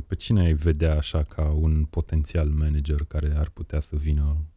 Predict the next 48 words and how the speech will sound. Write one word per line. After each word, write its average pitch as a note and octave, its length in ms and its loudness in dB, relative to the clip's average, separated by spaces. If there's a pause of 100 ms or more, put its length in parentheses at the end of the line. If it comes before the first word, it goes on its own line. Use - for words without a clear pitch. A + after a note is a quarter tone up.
la D2+ 160 -2
Arsenal? D#2+ 520 -4
Dacă E2+ 280 0
s-ar F#2+ 200 -2
afla, G2 300 -2
nu F2+ 80 0
știu, - 220 -8
nici F2 220 -2
nu F2 60 -2
știu - 160 -10
cum - 140 -8
să D#2 140 -6
spun D#2+ 220 -4
întrebarea D#2 380 0
asta, D#2 180 -6
că D#2+ 60 0
nu E2 100 2
prea D2 160 -4
există D2 400 -2
o - 40 0
întrebare D2 400 0
pe C#2 120 -8
care D#2 180 -2
pot D2+ 180 -6
să - 100 -12
ți-o - 80 -12
pun. D2+ 220 -6 (680)
Dacă F#2 300 -2
ai G2 60 6
fi - 160 2
fan G2 260 4
Arsenal, D#2+ 560 2 (120)
ce - 160 -2
ai F#2 120 4
face? D#2 380 -2
Ai D#2 120 4
merge F2+ 320 4
pe - 140 0
mâna F2+ 260 6
lui E2 240 4
Ljungberg E2+ 480 4
așa E2 280 2
să - 140 -4
vezi, E2 520 0
să - 160 -6
testezi E2+ 480 0
apele F#2+ 380 0
sau F2+ 420 2